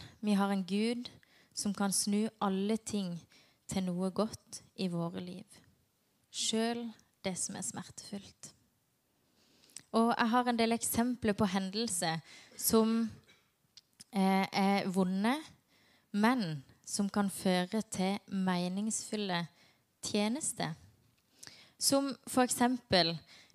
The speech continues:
det foreldreparet som mister et barn. De kan være fantastiske støttespillere og hjelp til andre som opplever det samme. Eller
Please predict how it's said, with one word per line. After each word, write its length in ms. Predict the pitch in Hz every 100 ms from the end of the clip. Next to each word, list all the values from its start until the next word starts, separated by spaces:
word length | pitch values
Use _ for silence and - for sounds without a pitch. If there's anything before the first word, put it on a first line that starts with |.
| -
det 140 | 220
foreldreparet 1040 | 220 233 202 220 240 208 - 185 180 170 165 - _
som 220 | - 220
mister 340 | 214 190 - 220
et 140 | 220
barn. 340 | 269 247 170 156 - _ _ _ _ _ _ _ _ _ -
De 340 | 190 247 339 - - _ _ _ _
kan 160 | - 233
være 160 | 202
fantastiske 1000 | 190 214 196 - 247 - - 202 175 - 185
støttespillere 960 | - 180 - 196 - 202 202 170 160 165 - - _
og 160 | - 208
hjelp 560 | 202 220 220 - - - - _
til 140 | - -
andre 320 | 185 190 208
som 180 | - 208
opplever 460 | 247 - 214 202 202
det 80 | 214
samme. 360 | 220 240 254 - _ _ _ _ _ _ _ _ _ - -
Eller 440 | 226 269 190 156